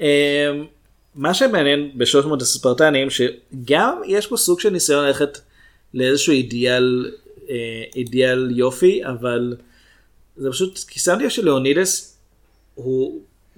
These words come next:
כשרואים אותו בהתחלה בסנאט, מדבר עם נציגים של, אה, ערי מדינה אחרות מיוון, הוא היחיד שמגולח.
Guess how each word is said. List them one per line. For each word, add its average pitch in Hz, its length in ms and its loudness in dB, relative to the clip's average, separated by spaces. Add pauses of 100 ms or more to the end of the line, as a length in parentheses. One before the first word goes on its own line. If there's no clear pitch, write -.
(480)
כשרואים 156 320 4
אותו 175 160 2
בהתחלה 135 520 4 (120)
בסנאט, 113 1300 -4
מדבר 120 400 0
עם 123 140 0
נציגים 123 400 -4
של, 120 320 0 (560)
אה, 117 360 -2
ערי 127 260 0
מדינה 123 380 -2
אחרות 131 440 2
מיוון, 156 480 -4 (760)
הוא 233 180 4
היחיד 190 280 2
שמגולח. 123 680 0